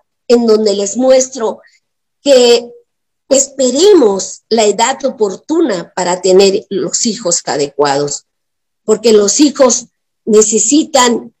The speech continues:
eh, eh, vivir con el ejemplo de nosotros, porque los hijos no solo tenemos que, am, decir, si están de nuestra edad,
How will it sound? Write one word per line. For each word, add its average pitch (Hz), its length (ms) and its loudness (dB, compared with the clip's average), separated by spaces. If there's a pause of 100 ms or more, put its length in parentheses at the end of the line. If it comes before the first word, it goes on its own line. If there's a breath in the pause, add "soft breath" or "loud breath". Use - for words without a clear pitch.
(120)
eh, - 240 -4
eh, 220 160 6
vivir 226 520 2
con 208 200 2
el 190 140 2
ejemplo 202 600 0
de 180 140 -4
nosotros, 165 760 -6 (580)
porque 247 260 0
los 247 240 0
hijos 330 540 2 (280 loud breath)
no 330 160 6
solo 370 360 2
tenemos 311 480 0
que, 302 320 4 (340 loud breath)
am, 226 640 -2
decir, 254 480 -2
si 269 140 -4
están 349 280 0
de 392 120 0
nuestra 247 420 -2
edad, 240 260 0